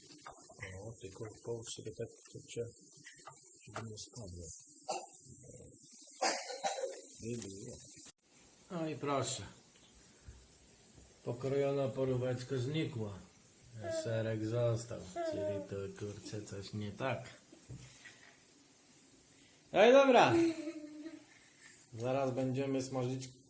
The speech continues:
paróweczkę. Cebulka podsmażona. Chcieliśmy ją zdjąć trochę z ognia. Była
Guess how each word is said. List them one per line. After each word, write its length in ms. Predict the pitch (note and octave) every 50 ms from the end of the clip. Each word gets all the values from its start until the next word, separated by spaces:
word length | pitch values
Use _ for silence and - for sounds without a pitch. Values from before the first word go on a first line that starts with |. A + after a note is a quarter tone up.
| -
paróweczkę. 1080 | - D3 D3 D3+ D#3+ E3 D#3+ D3+ B2+ - A1 G#1 G#1+ A1 - - - - - - - G#2 G#2 A#2 A#2 - - - - - C#4+ C#4 - _ - - - - - - - - - - - - - - - -
Cebulka 480 | - - B2 A#2 B2 C3 B2+ B2+ B2 A#2
podsmażona. 880 | - A#2+ A#2 - - A#2+ A#2 G#2+ G2+ A2+ A2+ A2 A2 A2+ B2 C#3 D#3 D#3 - - - - - - - - - - - - - - - - - - - - - - - - - - - -
Chcieliśmy 440 | - - - A#2 A2+ - - A2+ A2+
ją 140 | A#2 A#2 A#2 - - - - - - - - - - - - - - - - - - - - - - - - -
zdjąć 380 | A#2 A#2+ A#2 A2+ G2+ - -
trochę 280 | - A#2 - - A2+ G2+
z 180 | - - -
ognia. 400 | C3 B2 - A#2+ B2 D3 F3 F3+ - - - - - - - - - - - - - - - - - - - - - - - - - -
Była 180 | A2 G#2+ G#2+